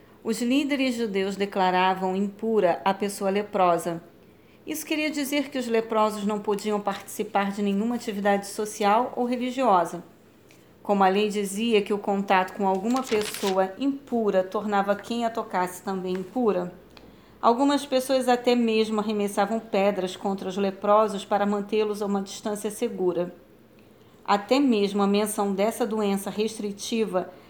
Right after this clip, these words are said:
aterrorizava as pessoas. Quão surpreendente foi, portanto, quando Jesus estendeu a mão e tocou esse homem que sofria de lepra.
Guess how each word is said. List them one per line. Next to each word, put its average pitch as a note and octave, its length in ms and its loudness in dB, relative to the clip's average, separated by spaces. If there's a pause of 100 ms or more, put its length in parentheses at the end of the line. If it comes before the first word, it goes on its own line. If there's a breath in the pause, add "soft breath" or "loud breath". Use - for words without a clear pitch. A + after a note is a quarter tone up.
(140 loud breath)
aterrorizava G3+ 920 2
as G3+ 120 -6
pessoas. F#3 800 -4 (840 loud breath)
Quão B3+ 260 2
surpreendente A#3 920 0
foi, G#3 300 2
portanto, A3 880 0
quando G3+ 340 2
Jesus G#3 560 0
estendeu G3 520 -2
a F#3+ 40 0
mão F#3+ 420 0 (520 loud breath)
e A#3+ 80 -2
tocou C4 540 0
esse A#3+ 260 0
homem G3 340 4
que G3 140 -10
sofria F#3+ 480 -4
de G3+ 140 -4
lepra. F3 520 -2